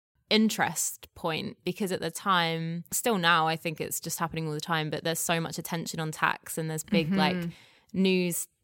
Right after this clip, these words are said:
Speaker 1: headline grabby stories about tax. So, like, I think there's a lot of interesting kind of challenges about working in tax because of the perception and because of all this kind of, like, news around it. So
Speaker 2: Mm-hmm.
Speaker 1: that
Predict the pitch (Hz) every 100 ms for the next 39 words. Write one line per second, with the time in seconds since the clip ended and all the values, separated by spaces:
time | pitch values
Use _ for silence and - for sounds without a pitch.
0 | - 180 214 175 185 175 175 180 170 170
1 | 165 - 202 226 214 185 175 156 170 160
2 | - - 175 170 - - 170 - 196 -
3 | - - 175 185 180 - 160 196 185 185
4 | - 170 156 165 156 - 180 175 175 208
5 | 262 196 185 180 175 - 175 175 175 185
6 | _ - - 196 - - - - 185 185
7 | 175 185 170 165 _ _ - 185 196 -
8 | - 175 165 160 165 170 190 160 156 165
9 | 160 165 - 180 156 160 165 - 180 190
10 | 190 190 170 151 - - - - 226 214
11 | 175 165 170 190 185